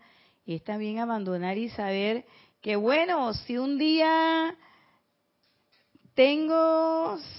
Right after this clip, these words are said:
sopotoscientos miles de millones de cosas y al día siguiente nada más me quedé con una, es la única que necesito.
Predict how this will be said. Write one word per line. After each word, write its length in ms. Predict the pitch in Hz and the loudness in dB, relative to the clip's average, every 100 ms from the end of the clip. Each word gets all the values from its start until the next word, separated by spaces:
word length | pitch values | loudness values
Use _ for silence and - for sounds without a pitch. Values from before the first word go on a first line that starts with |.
| - | -2
sopotoscientos 840 | 269 254 254 233 269 254 247 240 | -2 -2 -4 -6 -4 -4 -2 -2
miles 460 | 247 285 311 320 320 | -2 -2 -2 0 0
de 140 | 277 | -2
millones 560 | 240 233 269 294 302 285 | -4 -4 -4 -2 -4 -4
de 120 | 226 | -4
cosas 640 | 269 277 277 294 302 - _ | -4 -4 -4 -6 -6 -10 _
y 160 | - | -10
al 100 | 202 | -8
día 160 | 208 226 | -6 -6
siguiente 420 | - 269 269 254 | -6 -6 -6 -8
nada 120 | 269 | -6
más 100 | 214 | -6
me 120 | 233 269 | -6 -6
quedé 260 | 214 208 | -6 -4
con 220 | 254 262 | -6 -6
una, 420 | 294 285 190 190 - _ _ _ | -6 -6 -8 -10 -16 _ _ _
es 160 | 214 262 | -8 -6
la 120 | 330 | -6
única 340 | 349 349 302 | -6 -8 -8
que 100 | 254 | -8
necesito. 800 | 240 220 196 - 330 - - - | -10 -12 -12 -10 -10 -10 -14 -16